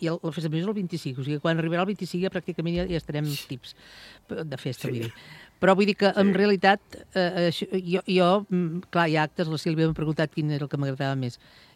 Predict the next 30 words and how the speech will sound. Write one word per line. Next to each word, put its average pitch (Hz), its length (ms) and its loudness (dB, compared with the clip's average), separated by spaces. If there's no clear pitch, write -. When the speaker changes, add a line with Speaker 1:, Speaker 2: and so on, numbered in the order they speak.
Speaker 1:
i 160 60 -4
ara 147 140 0
diré 151 160 -2
jo 151 80 0
el 151 60 -4
que 175 100 -4
m'agrada 156 260 0
menys, 123 360 -4
i 160 160 -8
ja 143 60 -2
són 165 180 -4
els 156 100 -4
diables. 120 380 -10
Jo 147 100 -2
els 131 160 -4
diables 165 320 0
sí - 140 -8
que 214 120 4
no 160 120 2
puc 220 240 0
amb 147 100 -2
ells, 123 220 -4
eh? 156 160 -2
És 175 100 0
una 180 200 2
cosa 233 340 2
que, 185 200 -4
que 180 160 -2
no 160 100 0
puc. 131 160 -10